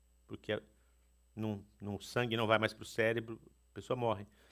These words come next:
Mas quando é uma hemorragia lenta e constante, a pessoa começa,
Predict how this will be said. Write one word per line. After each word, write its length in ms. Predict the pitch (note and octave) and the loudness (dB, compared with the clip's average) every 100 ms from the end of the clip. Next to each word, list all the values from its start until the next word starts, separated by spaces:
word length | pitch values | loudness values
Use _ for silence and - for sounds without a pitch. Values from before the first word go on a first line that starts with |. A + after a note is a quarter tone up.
| - - | -10 -4
Mas 140 | A#2+ | -2
quando 320 | - G#3 F#3+ | 2 4 6
é 40 | D3+ | 6
uma 120 | C3 | 6
hemorragia 480 | B2 A2 A2 A#2 G#2+ | 4 6 4 4 4
lenta 400 | A2 C3+ C#3 G2+ | 4 2 2 0
e 140 | G2+ | 0
constante, 760 | - - G2+ - D3+ E3 - - _ _ - - - - | -4 -6 -4 0 0 0 -6 -18 _ _ -20 -20 -16 -4
a 80 | A2+ | -2
pessoa 520 | B2+ - B2+ A#2+ - - _ _ _ _ _ | 0 2 2 2 0 -20 _ _ _ _ _
começa, 400 | - A2+ A#2+ B2 | -4 0 0 0